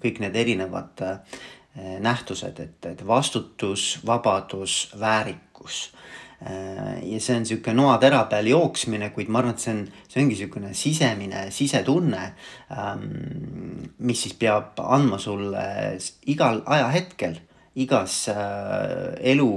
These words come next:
nii-öelda situatsioonis, kus sa pead tegema mingisuguseid otsuseid või valikuid, ähm, annab sulle tegelikult selle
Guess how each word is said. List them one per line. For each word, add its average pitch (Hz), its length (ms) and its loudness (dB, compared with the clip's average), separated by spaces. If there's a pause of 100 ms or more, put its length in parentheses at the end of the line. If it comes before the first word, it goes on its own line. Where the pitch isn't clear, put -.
(120)
nii-öelda 92 320 -4
situatsioonis, 110 800 0 (400)
kus - 160 -12
sa 87 80 -6
pead 98 220 -8
tegema 117 400 0
mingisuguseid 98 420 -4
otsuseid 101 460 -4
või 110 80 0
valikuid, 107 560 -2 (400)
ähm, 98 320 -10 (240)
annab 120 240 -2
sulle 101 320 -6
tegelikult 92 560 -4
selle 95 340 -4